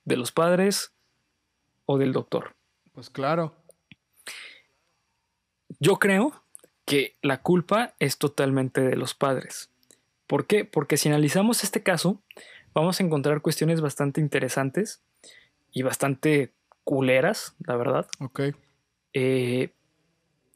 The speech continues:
Speaker 1: vamos a encontrar que, eh, pues bueno, la madre se hizo famosa porque primero, o mejor dicho, este caso se hizo famoso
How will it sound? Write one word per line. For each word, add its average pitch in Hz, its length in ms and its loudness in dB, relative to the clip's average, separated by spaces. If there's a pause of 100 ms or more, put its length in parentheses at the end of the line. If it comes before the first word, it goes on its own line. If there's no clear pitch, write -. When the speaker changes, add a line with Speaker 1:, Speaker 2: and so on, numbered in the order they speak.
(280)
Speaker 1:
vamos 170 280 0
a - 20 4
encontrar 156 540 0 (100)
que, 160 360 0 (220)
eh, 123 280 -2
pues 123 160 -4
bueno, 127 300 -2
la 131 160 -2
madre 170 440 2 (560)
se 143 100 2
hizo 143 140 0
famosa 165 480 0
porque 135 260 -2
primero, 147 520 2
o 156 140 -4
mejor 127 220 0
dicho, 131 180 -2
este 156 180 -2
caso 151 280 0
se 131 100 -4
hizo 135 120 -4
famoso 151 460 0